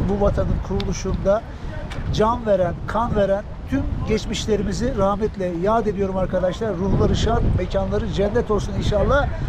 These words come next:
Değerli dostlarım, kamışımız Baltika dört yirmi, yüz iki yüz gram sörf kamış, teleskopik bir kamış. Makinamız ise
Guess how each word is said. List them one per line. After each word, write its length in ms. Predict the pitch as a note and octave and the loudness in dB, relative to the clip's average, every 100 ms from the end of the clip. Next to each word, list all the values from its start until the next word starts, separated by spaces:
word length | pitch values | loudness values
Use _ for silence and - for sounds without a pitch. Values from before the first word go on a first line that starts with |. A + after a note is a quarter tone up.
| - - | -6 -2
Değerli 320 | G#3+ B3 C4+ C#4 | 2 2 4 4
dostlarım, 440 | C4+ - A3+ F#3+ - - - - - - - - | 2 2 2 2 -2 -4 -4 -4 -4 0 2 4
kamışımız 720 | C4+ D4 - C4+ D#4+ C#4 - - - - F#3 | 4 4 2 2 0 0 -2 -2 -2 0 2
Baltika 680 | A#3+ B3+ - C4+ C4+ C4+ C#4+ F#3 | 4 2 2 2 4 2 2 2
dört 300 | C4 B3+ A#3 | 2 2 -2
yirmi, 300 | A3+ G#3+ C#4 | -2 0 0
yüz 340 | B3+ A#3 A3+ | 2 2 2
iki 180 | B3 B3 | 2 4
yüz 200 | B3+ F#3+ | 4 4
gram 280 | A3 C4+ C4+ | 4 2 0
sörf 400 | - C4 C4 - | 2 4 4 0
kamış, 280 | G#3 C4 | -4 -4
teleskopik 600 | - A3 A#3 - B3 - - | -2 0 0 2 0 0 -2
bir 160 | G#3 | 0
kamış. 360 | G#3 G#3+ D4 - - - - | 0 2 0 -2 -4 -4 0
Makinamız 580 | C#4 C#4+ D4 D4 C4+ G3 | 2 2 2 0 0 -4
ise 440 | G3 - C#4+ - | -6 0 4 4